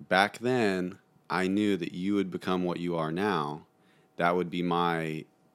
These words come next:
sleeper pick of, like, this person nobody knows that is going to be the center of so much later on.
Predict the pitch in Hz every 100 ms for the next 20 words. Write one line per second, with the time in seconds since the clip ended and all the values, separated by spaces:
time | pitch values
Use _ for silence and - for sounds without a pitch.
0 | - - - 92 - 80 73 - - -
1 | 76 76 71 71 - 85 - 80 85 107
2 | 110 113 104 90 - 82 82 82 95 101
3 | 104 95 85 80 78 78 76 _ _ _
4 | - - - 87 85 80 80 78 76 73
5 | - - 92 95 80 - - 78 78 76
6 | 73 -